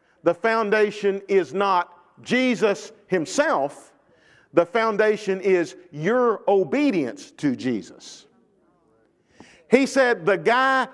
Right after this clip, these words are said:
who built the house on the rock is the one who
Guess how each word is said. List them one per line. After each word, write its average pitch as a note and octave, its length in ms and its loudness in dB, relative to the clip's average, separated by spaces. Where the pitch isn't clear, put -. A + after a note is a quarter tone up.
who G#3+ 160 0
built C4 400 2
the F#3 100 -2
house A#3 320 0
on G#3+ 160 -2
the F#3 100 2
rock B3+ 480 2
is G#3+ 220 2
the G3+ 100 2
one G#3 360 2
who F#3+ 200 0